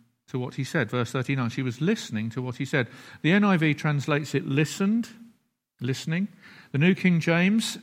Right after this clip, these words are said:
says she heard his word. Heard is a better translation, I believe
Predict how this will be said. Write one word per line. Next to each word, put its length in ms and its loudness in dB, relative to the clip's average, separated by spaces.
says 280 -2
she 240 -2
heard 600 -2
his 240 -8
word. 480 -6
Heard 280 0
is 140 -2
a 60 -2
better 280 -4
translation, 680 -4
I 60 -8
believe 520 -10